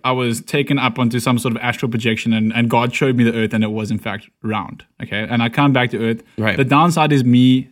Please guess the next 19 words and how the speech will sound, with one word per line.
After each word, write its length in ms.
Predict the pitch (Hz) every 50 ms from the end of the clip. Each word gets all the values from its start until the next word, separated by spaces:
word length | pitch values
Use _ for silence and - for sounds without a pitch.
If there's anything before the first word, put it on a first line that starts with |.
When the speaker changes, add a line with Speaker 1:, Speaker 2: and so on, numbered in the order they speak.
| _
Speaker 1:
deceiving 720 | - 127 113 - - 131 120 113 107 113 107 107 107 107 - -
everyone 300 | - 117 110 113 110 107
that 140 | 107 107 104 110
I 80 | 107
led 240 | 104 104 110 107 104
to 80 | - 113
believe 420 | 104 104 101 98 101 98 - - _ _ _
it 80 | -
is 40 | 107
Speaker 2:
Right. 180 | 107 92 - -
Speaker 1:
flat. 180 | - 82 - -
And 220 | 131 135 131 127 123
that 240 | 135 139 147 147 143
would 560 | 127 131 135 127 127 123 120 113 113 113 -
make 260 | 120 117 117 117 113
me 100 | 113 110
turn 220 | 110 - 120 113 110
in 80 | 107 101
my, 180 | 98 101 -